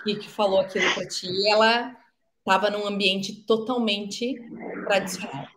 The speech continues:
totalmente hierarquizado, onde ela precisava mostrar que ela tinha o controle,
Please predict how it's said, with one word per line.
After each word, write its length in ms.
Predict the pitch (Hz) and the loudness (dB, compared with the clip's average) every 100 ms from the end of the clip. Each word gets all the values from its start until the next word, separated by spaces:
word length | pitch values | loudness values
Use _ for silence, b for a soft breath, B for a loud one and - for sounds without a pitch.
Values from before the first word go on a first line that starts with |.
| _ | _
totalmente 600 | - 240 247 220 214 214 220 | 2 4 4 2 0 0 0
hierarquizado, 640 | 196 190 - 185 156 170 | 2 0 -2 0 2 2
onde 180 | 180 180 | 2 6
ela 140 | 180 | 6
precisava 720 | 185 208 208 226 214 202 233 | 6 2 4 6 8 8 8
mostrar 600 | 247 254 254 214 180 196 | 4 4 0 0 2 0
que 200 | 196 240 | -4 4
ela 300 | 214 190 208 | 6 6 4
tinha 540 | 208 214 - 185 175 170 | 0 -4 -8 -8 -10 -12
o 100 | 180 | -14
controle, 580 | - 180 - 160 147 151 | -16 -16 -4 0 0 -2